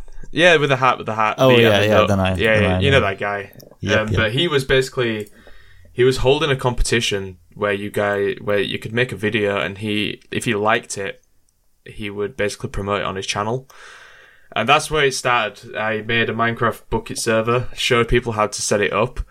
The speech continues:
Speaker 1: I downloaded a YouTube intro template, like, just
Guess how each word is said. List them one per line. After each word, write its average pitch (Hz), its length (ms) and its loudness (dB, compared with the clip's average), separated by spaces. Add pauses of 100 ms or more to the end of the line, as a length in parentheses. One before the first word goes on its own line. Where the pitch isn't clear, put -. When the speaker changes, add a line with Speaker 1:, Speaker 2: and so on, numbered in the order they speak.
(320)
Speaker 1:
I 110 100 0
downloaded 120 580 2
a 101 160 0 (200)
YouTube 107 800 -2
intro 117 400 2
template, 120 640 -2 (140)
like, 98 380 -2
just 120 180 -8